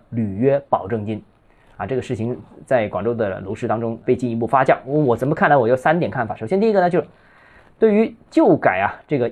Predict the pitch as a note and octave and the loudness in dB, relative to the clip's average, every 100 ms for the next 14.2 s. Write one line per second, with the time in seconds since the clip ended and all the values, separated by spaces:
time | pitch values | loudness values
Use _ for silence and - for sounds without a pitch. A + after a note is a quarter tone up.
0 | - F#3+ D3 - D#3 C#3 G#2+ B2+ C#3 B2 | -2 0 0 0 2 2 0 0 -2 0
1 | A#2 B2+ C3+ C#3+ C3+ D#3 G#2 F#2+ A2+ - | -4 -6 -4 0 2 0 -4 -8 -10 -12
2 | - - B2 B2+ C3+ - - A2+ B2+ A#2 | -16 -4 2 2 0 -6 -8 -6 -4 -2
3 | G#2+ A2 - G#2+ G2 - _ _ - - | -2 -2 -10 -10 -10 -10 _ _ -20 -6
4 | G#3 - A#2 D#3 - G#3 A3+ A3+ A3 E3 | -4 -2 -2 -2 2 6 8 6 4 0
5 | - D#3 D#3+ E3 A#2 G2 - - A#2+ D#3 | 2 0 2 0 -2 -6 -12 -2 0 0
6 | G2+ D3+ B2 G2 A2+ A2+ A#2+ A#2+ B2 - | -2 -2 -2 -2 -2 -2 0 -2 -6 -16
7 | - - _ E3 F3+ F#3 F#3+ D3+ B2+ D3 | -20 -20 _ 6 8 6 4 2 4 4
8 | D#3 A2+ C#3+ A#2 C3 A#2 G#2+ A2 G#2 G2+ | 4 2 2 0 0 -2 -2 -2 -2 -6
9 | F#2+ - - G#2+ B2+ G2+ F2 - F2+ G2 | -8 -10 -6 -4 -4 -6 -6 -4 -4 -6
10 | - A#2 C3 G#2 - C#3+ G#2+ G2 F2+ A2+ | -10 -6 -4 -2 -2 -2 -2 -8 -8 -8
11 | A2 G#2+ G#2+ - G#2 - - _ F3+ F3 | -6 -6 -6 -6 -6 -6 -14 _ 0 2
12 | G3 A#3+ F3 C#3 C3+ B2+ _ C3+ C#3+ D3 | 6 6 6 4 0 -6 _ -2 0 0
13 | F#2 A2 - _ _ _ - C3 D3+ B2 | -6 -10 -12 _ _ _ -2 2 0 0
14 | C3+ | -6